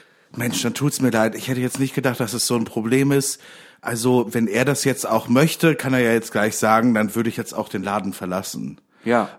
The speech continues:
Speaker 1: Und ich dachte so, „Read the fucking room.“ Also, natürlich ist es ein Problem.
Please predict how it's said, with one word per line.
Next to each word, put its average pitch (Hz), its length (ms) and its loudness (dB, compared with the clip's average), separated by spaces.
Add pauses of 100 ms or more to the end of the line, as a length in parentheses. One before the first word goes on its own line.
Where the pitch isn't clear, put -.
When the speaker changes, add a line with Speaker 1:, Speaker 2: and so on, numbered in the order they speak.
Speaker 1:
Und 139 180 4
ich 139 140 2
dachte 151 340 2
so, 143 400 6 (960)
„Read 170 380 2
the 160 160 4
fucking 151 580 2
room.“ 175 320 6
Also, 143 320 2
natürlich 139 960 2
ist 131 160 -4
es 135 200 -2
ein 139 140 2
Problem. 120 560 2